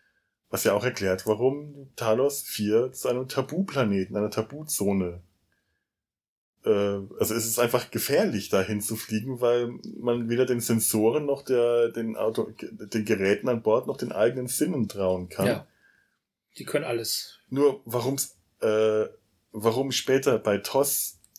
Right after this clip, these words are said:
Speaker 1: ähm, die Todesstrafe draufsteht. Das hab ich jetzt gehofft, würde hier erklärt.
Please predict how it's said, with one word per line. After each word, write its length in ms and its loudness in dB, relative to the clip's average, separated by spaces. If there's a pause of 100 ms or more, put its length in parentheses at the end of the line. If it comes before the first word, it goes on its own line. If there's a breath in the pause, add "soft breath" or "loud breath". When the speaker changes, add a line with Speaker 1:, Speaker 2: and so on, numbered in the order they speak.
(340)
Speaker 1:
ähm, 460 -4 (540)
die 80 -2
Todesstrafe 720 0
draufsteht. 760 -6 (1200)
Das 180 0
hab 120 -2
ich 120 -2
jetzt 220 -2
gehofft, 420 -2
würde 180 -2
hier 220 -2
erklärt. 640 -4